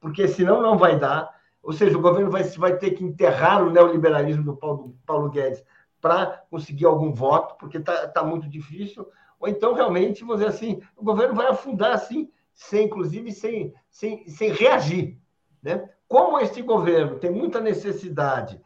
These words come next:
tem muitos problemas, e para, eh, tem toda assim, uma voracidade para permanecer no, no palácio de qualquer maneira,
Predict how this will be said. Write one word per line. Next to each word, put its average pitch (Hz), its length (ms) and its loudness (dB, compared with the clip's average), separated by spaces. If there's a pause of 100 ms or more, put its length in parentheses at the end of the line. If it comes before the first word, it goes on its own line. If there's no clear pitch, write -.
(240)
tem 175 100 0
muitos 233 420 -2
problemas, 180 880 4 (240)
e 147 120 -14 (180)
para, 160 400 2
eh, 143 120 -4
tem 165 280 -4
toda 202 440 4
assim, 185 180 -8
uma 165 160 -2
voracidade 165 920 0 (300)
para 170 200 0
permanecer 170 840 -2 (160)
no, 131 600 -4
no 143 120 -6
palácio 143 460 2
de 175 140 -6
qualquer - 360 4
maneira, 147 640 2